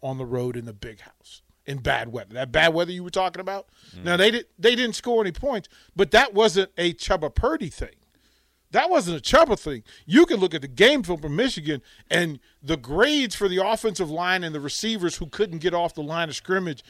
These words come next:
Speaker 1: and the tight ends who ran the wrong routes in, in wrong situations and the running game that didn't exist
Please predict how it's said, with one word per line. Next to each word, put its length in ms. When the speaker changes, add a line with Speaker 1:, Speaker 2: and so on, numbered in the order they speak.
Speaker 1:
and 140
the 60
tight 320
ends 220
who 140
ran 240
the 80
wrong 320
routes 460
in, 260
in 260
wrong 240
situations 720
and 120
the 40
running 300
game 320
that 180
didn't 280
exist 640